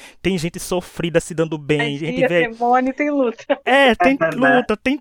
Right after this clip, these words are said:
Speaker 1: tudo. Resumindo, pra gente bem, bem
Speaker 3: Igual a,
Speaker 1: chula.
Speaker 3: aquela menina pastora falando. Tem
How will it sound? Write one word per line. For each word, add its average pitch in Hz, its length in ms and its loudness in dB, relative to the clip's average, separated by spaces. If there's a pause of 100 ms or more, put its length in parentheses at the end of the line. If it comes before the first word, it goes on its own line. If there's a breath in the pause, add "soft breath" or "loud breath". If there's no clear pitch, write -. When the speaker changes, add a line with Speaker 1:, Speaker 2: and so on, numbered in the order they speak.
(140)
Speaker 1:
tudo. 233 300 0
Resumindo, 226 400 2
pra 160 100 -4
gente 196 80 -2
bem, 214 160 4
bem - 80 4
Speaker 3:
Igual 180 200 0
a, - 120 -2
Speaker 1:
chula. 190 200 -2
Speaker 3:
aquela 160 140 -4
menina 160 360 -2
pastora 143 600 -4
falando. 135 640 -4
Tem 196 240 -6